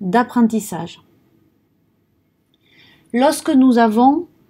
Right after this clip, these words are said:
entre vingt-cinq et trente élèves, il peut être vite coûteux d'ouvrir les vingt-cinq pads. Je vous donne une astuce. Ici, au préalable,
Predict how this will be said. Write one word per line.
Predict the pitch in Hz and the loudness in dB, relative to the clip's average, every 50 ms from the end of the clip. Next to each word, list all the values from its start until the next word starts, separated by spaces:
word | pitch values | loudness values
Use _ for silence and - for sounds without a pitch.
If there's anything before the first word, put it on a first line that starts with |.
| _ _ _ | _ _ _
entre | - 214 214 214 214 220 | -4 -4 -4 -2 -2 -2
vingt-cinq | 202 226 262 269 269 269 277 294 269 - | 0 2 2 2 2 2 2 0 0 0
et | 247 220 | 0 -2
trente | - - 196 196 190 - | -4 -4 -6 -4 -4 -2
élèves, | 202 208 226 262 269 294 320 - | -2 0 0 0 -2 -4 -6 -6
il | - 233 226 214 | -4 -4 -4 -2
peut | - 240 | -2 0
être | 233 233 226 - - 202 | 0 0 -2 -4 -8 -8
vite | 202 202 262 269 254 269 208 196 | -4 -2 -2 -2 -2 -4 -8 -10
coûteux | - _ - 233 226 - - 233 254 294 339 - _ _ _ _ _ _ - | -8 _ -8 -8 -6 -4 -4 -4 -4 -4 -6 -10 _ _ _ _ _ _ -6
d'ouvrir | 202 208 247 233 214 220 220 247 269 302 320 - - _ _ _ _ _ _ | -4 -2 0 0 0 0 0 0 0 -2 -2 -6 -10 _ _ _ _ _ _
les | - 190 202 214 | -2 2 2 2
vingt-cinq | 202 190 214 247 247 240 226 233 - 269 262 269 285 285 - - _ _ _ _ _ _ _ | 2 2 2 2 2 2 2 0 -2 -2 0 0 0 -2 -4 -8 _ _ _ _ _ _ _
pads. | - 202 185 175 165 165 - _ _ _ _ _ _ _ - - _ _ | -2 -2 -2 -2 -6 -10 -18 _ _ _ _ _ _ _ -20 -20 _ _
Je | - - 247 | -6 -4 -2
vous | 226 247 269 | -2 0 0
donne | 226 294 311 294 | 0 0 0 2
une | 302 277 254 | 2 2 2
astuce. | 240 226 - - - 175 175 - - - _ _ _ _ _ _ _ _ _ _ _ _ _ _ _ _ _ _ _ _ _ _ _ _ _ _ _ _ _ _ _ _ _ _ - | 2 0 -4 -8 -10 -10 -10 -12 -14 -16 _ _ _ _ _ _ _ _ _ _ _ _ _ _ _ _ _ _ _ _ _ _ _ _ _ _ _ _ _ _ _ _ _ _ -14
Ici, | - 190 180 - - 277 302 | -12 -12 -12 -8 -6 -6 -6
au | 302 | -6
préalable, | - - 247 233 208 196 196 196 208 202 233 277 330 | -4 -2 -2 0 0 2 2 0 0 0 -2 -6 -8